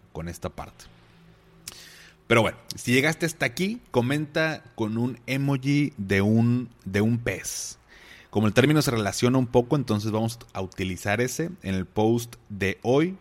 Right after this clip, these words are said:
lunes, que está en la cuenta de Instagram, arroba finanzas y café. <laughs> Ar-, arroba, ya ando hablando inglés con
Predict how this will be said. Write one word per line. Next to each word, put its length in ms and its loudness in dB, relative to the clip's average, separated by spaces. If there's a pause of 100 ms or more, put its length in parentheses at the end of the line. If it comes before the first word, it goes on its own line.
(100)
lunes, 600 2
que 100 -8
está 360 -6
en 160 -6
la 100 -8
cuenta 420 -4
de 240 -4
Instagram, 760 -2
arroba 340 0
finanzas 640 -6
y 100 -12
café. 380 0 (260)
<laughs> 280 -8
Ar-, 200 -10
arroba, 360 0
ya 60 -2
ando 340 -4
hablando 300 -6
inglés 220 -6
con 220 -8